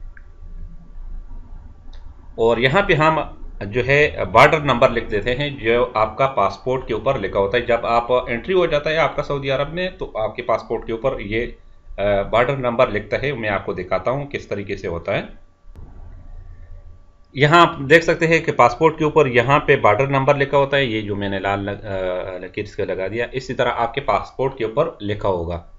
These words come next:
अ, बॉर्डर नंबर। ये बॉर्डर नंबर आपको लिखना है और अपना date of birth आपको लिखना है। तो चले मैं ये दोनों लिख लेता हूँ।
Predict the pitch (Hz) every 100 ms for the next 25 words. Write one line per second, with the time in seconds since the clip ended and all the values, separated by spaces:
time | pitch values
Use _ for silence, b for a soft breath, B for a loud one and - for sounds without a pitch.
0 | _ _ - 92 90 87 87 - 73 92
1 | 104 101 95 87 85 85 B B B 127
2 | 139 165 165 175 175 165 156 151 143 139
3 | 147 139 143 110 107 135 156 165 135 143
4 | 131 143 104 143 - - 104 - 107 95
5 | 87 95 90 117 113 104 92 120 117 120
6 | 117 110 107 113 120 117 131 135 143 151
7 | 233